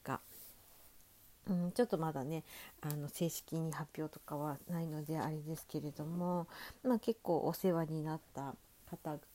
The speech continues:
が、えーと、急遽お亡くなりになったという連絡が入りまして、で、まあ、連絡してくれたのは、まあ、後輩なんですけれども、まあね、急なことで本当に、うんと、まあ、バタバタしながらの連絡をいただいたんですけれどもね、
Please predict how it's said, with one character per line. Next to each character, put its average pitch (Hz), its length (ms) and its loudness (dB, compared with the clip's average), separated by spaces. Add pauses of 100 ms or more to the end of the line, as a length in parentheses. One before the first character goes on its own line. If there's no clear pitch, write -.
(140)
が、 208 260 2 (380)
え 170 140 2
ー - 20 -6
と、 - 160 -2
急 185 400 2
遽 151 320 0 (260)
お 160 60 -6
亡 160 140 -2
く 170 160 -2
な 156 160 -2
り 151 140 -4
に 156 160 -2
な 160 120 -2
っ 156 100 -6
た 185 120 -2
と - 160 -2
い 202 80 6
う 170 100 6
連 151 220 0
絡 139 280 -4
が 139 100 -4
入 143 300 -6
り 151 120 -4
ま 151 180 -2
し - 140 -14
て、 127 240 -10 (800)
で、 233 160 2
ま 208 140 0
あ、 - 20 0
連 196 240 2
絡 196 220 0
し - 60 -4
て 208 100 -4
く 202 160 0
れ 196 120 2
た 190 300 -2
の 165 120 -2
は、 143 140 -4 (120)
ま 151 140 -2
あ、 - 40 -8 (140)
後 156 200 -2
輩 151 240 -4
な 151 140 -2
ん 156 80 -6
で 143 100 -6
す - 100 -12
け 135 140 -6
れ 135 140 -8
ど 131 160 -8
も、 170 260 -2 (400)
ま 196 100 0
あ - 20 0
ね、 196 180 2 (220)
急 220 180 4
な 226 100 4
こ 269 140 0
と 160 140 -2
で 139 100 0
本 151 200 -6
当 160 140 -6
に、 165 220 -2 (460)
う 180 40 -8
ん 180 400 -2
と、 165 140 -4
ま 170 120 -2
あ、 - 20 0
バ 175 140 0
タ 170 140 -2
バ 156 120 -2
タ 147 140 -6
し - 140 -8
な 151 160 -4
が 151 140 -4
ら 147 100 -6
の 147 140 -6
連 151 200 -4
絡 147 280 -8
を 151 40 -4
い 151 60 -6
た 156 140 -6
だ 160 140 -6
い 175 60 -4
た 202 160 -4
ん 196 80 -2
で 151 100 -6
す - 120 -14
け 143 120 -8
れ 143 100 -8
ど 143 120 -14
も 139 140 -10
ね、 208 160 -2